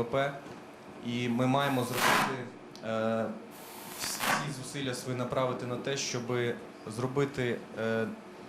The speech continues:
транспортну систему, е, якісною, зручною. Е,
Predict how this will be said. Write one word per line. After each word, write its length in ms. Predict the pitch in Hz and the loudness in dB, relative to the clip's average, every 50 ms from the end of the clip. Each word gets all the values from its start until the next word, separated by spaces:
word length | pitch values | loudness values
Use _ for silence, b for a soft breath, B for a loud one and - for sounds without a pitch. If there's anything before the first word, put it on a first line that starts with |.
| - - - - - | -14 -16 -16 -14 -8
транспортну 840 | - - 139 135 131 - - 131 123 - - 127 123 123 120 117 107 | 0 2 2 2 2 0 -2 -4 -4 -2 0 2 2 4 4 2 0
систему, 640 | - - 131 - - - 139 139 135 135 127 120 117 - - - - - - - - 113 | 0 -2 -4 -2 2 2 2 4 4 2 0 0 -2 -4 -10 -14 -16 -16 -14 -10 -6 -4
е, 160 | 113 110 110 110 113 | -2 -2 -2 0 4
якісною, 600 | 127 131 135 135 - 127 - - - 127 127 123 117 117 - - - - - - - - - - 107 104 | 4 4 4 4 0 -6 -6 -4 -4 -2 -2 -2 -4 -6 -10 -14 -16 -16 -16 -16 -14 -12 -8 -6 -4 -2
зручною. 580 | 127 123 117 - - 123 123 127 127 127 123 120 117 - - - - - - | -2 -2 -2 -2 0 0 2 2 2 2 0 -2 -4 -10 -14 -14 -10 -6 -4
Е, 260 | 107 107 110 110 110 | -2 0 2 2 2